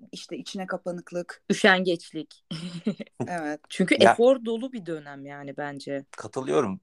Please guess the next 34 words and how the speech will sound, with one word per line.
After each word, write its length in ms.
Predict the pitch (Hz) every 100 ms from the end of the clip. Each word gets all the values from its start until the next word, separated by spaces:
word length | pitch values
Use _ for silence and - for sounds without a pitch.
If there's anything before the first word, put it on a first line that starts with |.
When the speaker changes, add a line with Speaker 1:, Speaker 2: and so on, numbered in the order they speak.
| -
Speaker 3:
Ben 260 | 117 131
de 100 | 127
bazen 320 | 113 110 110
üşeniyorum. 560 | 104 - 110 107 107 95 - -
Özellikle 400 | 107 104 104 107
uzun 260 | 113 104
ilişkiler 440 | 107 101 - 98 98
sonrasında 600 | - 101 95 - 120 180
ama 240 | 196 226 - _
genel 160 | - 156
olarak 320 | 139 175 185
ben 280 | 156 165 165
bayağı 220 | 165 165
severim 340 | 180 190 175 107
flört. 300 | - 90 -
Speaker 1:
Heh. 140 | 196
Speaker 2:
İnsanı 420 | 208 - 262 208
diri 240 | 175 233 277
tutan 380 | 214 233 220
bir 40 | 185
şey 200 | 165 147
bence 260 | 139 139
ya 100 | 135
flört. 540 | 131 - 139 139 _ _ -
<laughs> 800 | - - - 170 185 _ - -
Speaker 1:
Kıpır 340 | 190 190 233
kıpır. 520 | - 196 156 139 - - - _ _ _
Speaker 2:
Aynen. 360 | 156 156 156 151 -
Bıngıl 460 | 190 208 208 220 185
bıngıl. 320 | 180 165 165
<laughs> 60 | - - - _ - - _ _ _ -
Speaker 1:
O. 60 | 104
Speaker 3:
Haydi. 240 | 139 - - _ _ _ _ _ _
Speaker 1:
<laughs> 480 | - - 233 -